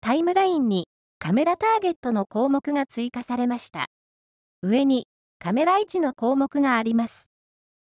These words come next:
似ているので、間違えないように注意が必要です。まだカメラターゲットのキーフレームができていないので、ここをクリックして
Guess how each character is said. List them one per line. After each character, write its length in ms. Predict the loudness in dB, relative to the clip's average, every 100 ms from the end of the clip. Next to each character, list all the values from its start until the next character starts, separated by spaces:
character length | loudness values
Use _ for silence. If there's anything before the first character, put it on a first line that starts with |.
| _ _
似 100 | -4
て 240 | 0 0 2
い 20 |
る 100 | 0
の 120 | 0
で、 240 | 0 -2 -2 _ _ -8
間 120 | -8
違 340 | -4 0 2
え 20 | 2
な 140 | 2
い 100 | 0
よ 160 | 0 0
う 60 |
に 220 | 0 -2 -6
注 200 | -4 0
意 160 | 2 4
が 120 | 2
必 260 | 2 -8 -4
要 220 | -2 0
で 120 | -2
す。 220 | -6 -10 -16 _ _ _ _ _ _ -4
ま 160 | -2
だ 200 | 0 0 -2 _ _ -8
カ 140 | 0
メ 100 | 2
ラ 140 | 2 2
タ 100 | 2 2
ー 40 |
ゲ 80 | 0
ッ 60 | -2
ト 120 | -2
の 120 | -2
キ 200 | -2 -4
ー 20 | -4
フ 140 | 0
レ 140 | 2
ー 40 | 2
ム 100 | 2
が 140 | 2
で 100 | 0
き 120 | -4
て 100 | -4
い 100 | -2
な 140 | 0 0
い 80 | -2
の 140 | -2
で、 240 | -2 -4 -6 _ _ -20
こ 100 | -6
こ 200 | 0 2
を 40 |
ク 120 | 0
リ 100 | -2
ッ 40 | -4
ク 140 | -4 -8
し 100 | -6
て 220 | -4 -4